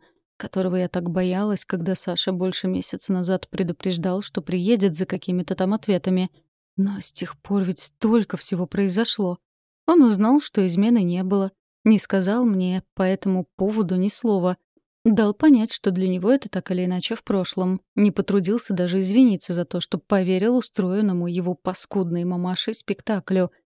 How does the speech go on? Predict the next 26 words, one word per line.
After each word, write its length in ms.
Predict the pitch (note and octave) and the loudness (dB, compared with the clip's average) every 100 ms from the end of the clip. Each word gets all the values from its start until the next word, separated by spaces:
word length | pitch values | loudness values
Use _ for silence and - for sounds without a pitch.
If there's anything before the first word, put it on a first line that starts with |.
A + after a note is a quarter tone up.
| _ _ | _ _
Надумал 500 | A3+ G3+ E3+ F3 F#3+ | 2 2 2 -2 -2
жениться 480 | G#3 A#3 G#3 E3+ - | 0 0 0 -2 -4
на 140 | F#3 G#3+ | -2 0
Владе. 440 | G3 E3+ E3 F#3 _ _ _ | 0 -2 -2 -4 _ _ _
И 140 | A3+ G3 | 0 0
вдруг, 480 | D#3 F3 F#3+ - - _ _ _ - | 0 -4 -4 -8 -20 _ _ _ -2
без 220 | G#3 - | 0 0
каких-либо 640 | - - F#3 - A#3 G3 | -4 -4 -4 0 0 0
предпосылок, 880 | - G3+ - - F3+ - F3+ F#3+ - | -2 -4 -4 -6 -8 -4 -4 -4 -8
приехал 480 | - F#3 E3+ - F3+ | -6 -4 -4 -4 -6
ко 160 | F#3 A3+ | 0 4
мне. 260 | A#3 F3 - _ _ _ _ | 4 4 -4 _ _ _ _
Да 180 | G#3+ F#3 | -2 0
боже 420 | E3 E3 D#3 D#3+ | -2 -4 -4 -4
ж 140 | G3+ - | -2 2
мой, 360 | A3 F#3 F3 - _ | 2 0 -4 -10 _
зачем? 880 | G3+ F3+ F#3+ F3+ - - A3 F#3 F3 - _ _ _ _ _ _ _ _ - | -4 -2 -2 -2 -4 0 2 2 -2 -8 _ _ _ _ _ _ _ _ 2
Меня 220 | A3 E4+ | 4 4
так 200 | - - | 0 -6
сильно 340 | - G#3+ F#3+ | 0 0 0
трясёт, 440 | D#3+ F#3+ - F#3 - | -2 -8 -6 -8 -10
что 180 | - | -12
приходится 640 | F#3 F#3 - F3 G3 - C#4+ | -8 -8 -6 -6 -6 -4 -4
обхватывать 640 | - - F3 E3+ G#3 B3 | -4 -6 -6 -4 -4 -4
себя 320 | - F#3 F3 | -4 -4 -2
руками. 460 | G3 - F#3 F3 | -2 -2 -2 -2